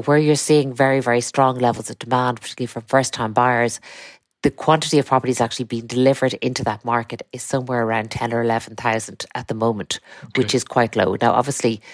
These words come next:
Speaker 1: there are lots of other areas of need as well, and a lot of those are being supported through construction, but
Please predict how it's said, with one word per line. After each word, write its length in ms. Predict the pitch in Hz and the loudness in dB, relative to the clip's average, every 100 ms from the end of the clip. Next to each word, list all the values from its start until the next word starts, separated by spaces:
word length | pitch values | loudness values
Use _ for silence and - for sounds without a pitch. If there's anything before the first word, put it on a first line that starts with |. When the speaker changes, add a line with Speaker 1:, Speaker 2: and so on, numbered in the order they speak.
| - | -10
Speaker 1:
there 160 | - 123 | 0 2
are 140 | 95 104 | 2 4
lots 340 | 120 123 - | 2 2 0
of 60 | 120 | 0
other 220 | 117 117 | 2 2
areas 320 | 120 120 117 | 2 0 -2
of 100 | 113 | -6
need 180 | 120 113 | -6 -6
as 120 | 107 | -4
well, 340 | 117 127 123 123 | 2 4 4 2
and 340 | 117 117 117 - | -2 -4 -8 -6
a 60 | 123 | 0
lot 180 | 113 120 | 0 0
of 60 | |
those 240 | 123 120 117 | -2 0 -2
are 80 | |
being 200 | 107 113 | -4 -8
supported 540 | - 107 123 120 - - - - - | -10 -6 -2 -2 -4 -16 -20 -20 -4
through 240 | 139 127 | 0 0
construction, 600 | - - 131 123 - 117 | -4 0 0 0 -4 -4
but 200 | 107 110 | -2 -4